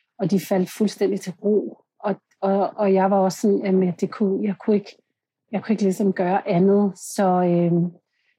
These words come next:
det er ikke altid, det vil frem. Det er meget forskelligt, og jeg må indrømme, at jeg har aldrig gjort det før her på et, et spørgsmål. Øh, men der er flere og flere, der kalder, øh,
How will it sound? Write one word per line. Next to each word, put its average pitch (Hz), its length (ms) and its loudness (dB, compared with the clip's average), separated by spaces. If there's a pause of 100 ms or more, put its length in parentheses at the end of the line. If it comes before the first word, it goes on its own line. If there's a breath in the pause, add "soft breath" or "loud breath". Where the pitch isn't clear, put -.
(140)
det 190 80 2
er 208 40 6
ikke 247 160 2
altid, 196 380 -2
det 165 180 -2
vil 175 80 -4
frem. 180 320 -6 (380)
Det 202 60 0
er 190 40 2
meget 196 220 2
forskelligt, - 580 -2 (360 soft breath)
og 190 140 0
jeg 175 300 0 (120)
må 190 80 2
indrømme, 208 680 2 (420)
at 160 120 -4
jeg 170 80 -2
har 170 80 -2
aldrig 190 380 0
gjort 185 200 -4
det 190 100 -10
før - 360 -4
her 196 160 -2 (200)
på 190 240 -2
et, 180 180 0 (520)
et 196 140 -4
spørgsmål. 202 1040 -4
Øh, 196 240 0
men 196 160 2
der 202 60 0
er 190 60 0
flere 214 260 0
og 220 60 -2
flere, 196 260 0
der 214 80 -2
kalder, 202 520 0 (1000)
øh, 190 280 2